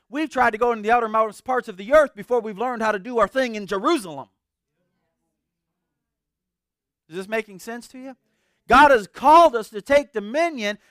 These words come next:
but he doesn't, listen, he doesn't, he, <sighs> he says, this is, have you ever noticed when God prophesies to, he prophesies to you about the end? He says, "You're gonna be an apostle. You're gonna have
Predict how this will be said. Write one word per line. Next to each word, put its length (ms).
but 160
he 80
doesn't, 560
listen, 340
he 160
doesn't, 440
he, 180
<sighs> 60
he 120
says, 220
this 220
is, 100
have 120
you 100
ever 140
noticed 600
when 140
God 260
prophesies 640
to, 100
he 160
prophesies 680
to 120
you 240
about 220
the 220
end? 280
He 80
says, 280
"You're 100
gonna 160
be 140
an 60
apostle. 440
You're 160
gonna 160
have 240